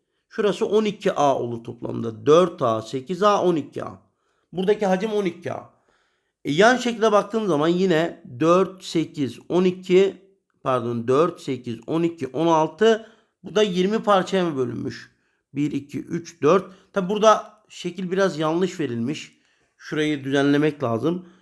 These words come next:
Ee, burası on altı parça yani. Burası bir, iki, üç, dört, dört, sekiz, on iki, on altı demiş. Sanki yirmi parça varmış gibi gözüküyor.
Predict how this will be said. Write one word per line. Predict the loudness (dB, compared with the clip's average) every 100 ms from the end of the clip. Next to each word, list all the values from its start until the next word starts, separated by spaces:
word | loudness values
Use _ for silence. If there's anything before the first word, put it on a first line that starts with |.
| _ _ _ _ _ -4
Ee, | 0 2 2 0 0
burası | 2 2 2 0
on | 0 2 4
altı | 4 2 -4
parça | -4 -4 -6
yani. | -6 -4 -4
Burası | -4 -4 -6 -6 -4
bir, | -2 -2 -4
iki, | -12 -10 -10
üç, | -6 -8 -8 -2
dört, | -2 -4 -4 2
dört, | 4 2 -2 -8
sekiz, | -8 -8 -10 -4
on | -2
iki, | -4 0 2 2 -2 _ _ _
on | 2
altı | 4 2 -2 -10 -6
demiş. | -2 -2 -2 -6 -4
Sanki | -4 -4 -4
yirmi | -2 -2 -2
parça | -2 -4 -6
varmış | -8 -8 -10
gibi | -14 -10
gözüküyor. | -8 -8 -4 -2